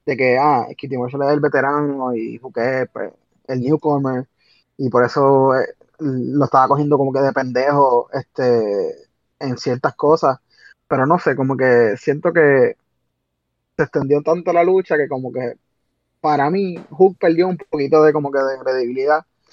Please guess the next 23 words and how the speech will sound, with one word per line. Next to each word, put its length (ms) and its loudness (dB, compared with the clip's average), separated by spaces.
aunque 240 -2
ganó 260 -2
Q 180 -2
T 120 0
Marshall. 360 -8
Este, 1000 -6
pero 360 -4
para 160 4
mí 180 0
sigue 260 -2
siendo 380 0
una, 240 2
fue 220 4
una 400 0
sólida 560 4
lucha. 520 2
Eh, 640 4
Hook 260 2
tenía 240 -2
que 60 2
estar 260 2
en 340 -2
el, 800 -4